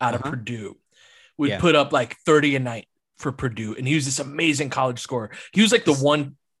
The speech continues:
Speaker 2: his
Speaker 1: that was
Speaker 2: son, like,
Speaker 1: ninety.
Speaker 2: was just in the N B A. <laughs>
Speaker 1: Yeah, I know.
Speaker 2: Right?
Speaker 1: It's, it's, it's crazy,
Speaker 2: Wow.
Speaker 1: man. Get, getting older.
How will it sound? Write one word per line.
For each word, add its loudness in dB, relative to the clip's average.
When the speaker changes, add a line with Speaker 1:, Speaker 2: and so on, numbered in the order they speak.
Speaker 2:
his -8
Speaker 1:
that 2
was -2
Speaker 2:
son, -2
like, 0
Speaker 1:
ninety. -4
Speaker 2:
was -8
just -8
in -8
the -6
N -8
B -8
A. -10
<laughs> -
Speaker 1:
Yeah, 0
I 2
know. 2
Speaker 2:
Right? -4
Speaker 1:
It's, -10
it's, -12
it's -18
crazy, -8
Speaker 2:
Wow. -4
Speaker 1:
man. -12
Get, -14
getting -6
older. -4